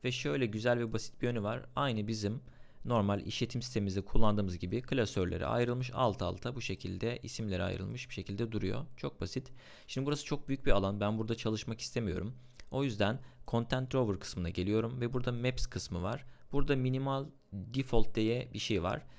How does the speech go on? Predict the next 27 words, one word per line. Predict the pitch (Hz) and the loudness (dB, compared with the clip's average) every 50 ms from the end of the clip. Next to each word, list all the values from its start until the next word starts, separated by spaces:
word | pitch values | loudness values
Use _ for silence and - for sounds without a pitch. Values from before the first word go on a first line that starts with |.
| - - | -20 -20
Sağ | - - - 151 147 139 | -18 -8 -4 -4 -2 -2
tıklıyorum | - - - - 95 90 87 85 82 80 | -4 -8 -4 0 0 0 0 0 -2 -4
buna. | 87 104 123 139 - - - - - - - | -4 -4 -4 -4 -6 -10 -16 -20 -20 -6 -4
Bakın | 135 127 127 110 85 - - - - - - - - - - - - - - - - - - - - - - - | -4 0 0 -2 -2 -2 -8 -16 -18 -20 -20 -20 -20 -20 -20 -20 -20 -20 -20 -20 -20 -20 -20 -20 -20 -16 -8 -2
burada | 123 131 131 - | -2 2 2 2
gördüğünüz | 143 113 117 117 120 117 127 143 151 143 131 | 4 4 6 4 4 4 2 -4 -4 -4 -2
gibi | 104 95 98 117 139 180 - - - - - | 0 0 0 0 -2 -2 -6 -6 -8 -8 -6
bununla | - 123 135 127 | -4 -2 0 0
ilgili | 117 110 110 117 123 | 0 0 0 0 0
ayarlarımı | - 101 101 98 98 101 104 104 107 117 117 | 2 2 2 2 4 2 2 0 0 -2 0
da | 110 | -2
yapabiliyorum. | 90 85 92 85 85 87 87 87 85 - 127 156 - - - - - - - - | -2 -2 -2 -4 -4 -4 -4 -4 -2 -4 -4 -6 -8 -14 -20 -20 -20 -20 -10 -4
Yani | 101 98 98 90 87 | -2 -2 0 0 0
bunu | 98 101 101 98 | 0 -2 -2 0
bir | 101 | 2
yere | 95 98 95 101 95 92 | 4 4 4 4 4 4
bağlamak, | 98 95 95 95 95 95 98 98 95 - | 4 4 4 4 2 0 0 -2 -4 -4
bunu | 95 95 98 98 95 | -6 -4 -2 -2 0
başka | 101 95 92 - - 92 | -2 -2 -2 -4 -6 -4
bir | 92 98 98 - - - - - - - - - - 95 | -2 -2 -4 -4 -8 -12 -14 -14 -16 -16 -18 -10 -4 -2
level'a | 98 101 95 98 92 95 90 92 | 0 0 2 2 0 0 0 2
bağlamak, | 95 92 92 92 92 92 95 95 - - | 2 2 2 2 0 -2 -2 -4 -6 -6
bununla | - 92 92 90 | -4 -2 -2 -2
ilgili | 87 92 95 92 | -2 -2 -2 -4
kural | 92 - - - 92 | -2 -2 -2 0 0
oluşturmak | 92 90 92 87 - - 98 95 92 - - | 0 -2 -4 -6 -6 -6 -6 -6 -6 -4 -6
vesaire. | 95 92 - - 98 90 90 98 123 151 | -6 -4 -2 -2 0 0 0 -2 -4 -6